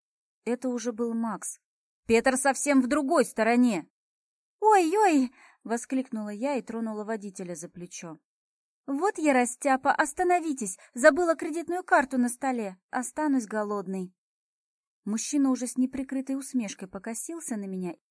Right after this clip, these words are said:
и притормозил у тротуара. «Какая рассеянная! Вам нужно быть собраннее!»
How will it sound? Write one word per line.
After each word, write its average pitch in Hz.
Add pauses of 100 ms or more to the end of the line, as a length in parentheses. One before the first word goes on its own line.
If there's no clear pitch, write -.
и 233
притормозил 240
у 269
тротуара. 233 (1080)
«Какая 190
рассеянная! 180 (160)
Вам 214
нужно 208
быть 240
собраннее!» 185